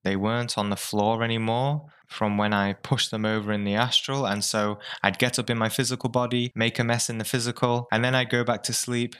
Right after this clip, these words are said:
and go and astral project again and make a mess some more and play with some toys, papers and books. And I did all this in a tremendously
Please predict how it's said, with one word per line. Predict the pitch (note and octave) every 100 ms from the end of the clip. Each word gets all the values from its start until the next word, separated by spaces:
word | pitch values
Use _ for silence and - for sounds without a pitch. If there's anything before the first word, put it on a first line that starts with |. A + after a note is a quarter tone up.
| G#2+
and | G#2
go | A#2+ B2 A#2
and | A2 G#2+
astral | A2+ - A#2
project | G2+ A2 A2+ -
again | A2+ A2+ A2+ A2
and | G#2 G2+ G2+ G2+ - -
make | B2 C3+
a | B2+
mess | B2+ B2
some | - A#2+
more | A#2 A#2 A#2 A#2+ - - - -
and | G#2 G2 G2 G2 G2+
play | - B2
with | A#2+ A2+
some | - A2
toys, | - C3 B2 B2 A#2+ A2+ - - B2+ - _
papers | - C#3 C3+ - B2+ B2+ B2 A2+
and | A2 G#2
books. | A#2 B2+ - - - -
And | A2+ A2 A2+ -
I | G#2
did | C3+ C3+
all | - A#2+
this | A2 A#2 -
in | - A2+ A2 G#2+
a | A2
tremendously | A2 - A#2 A#2 B2+ C#3 C#3 B2 A2 - F#2+ F2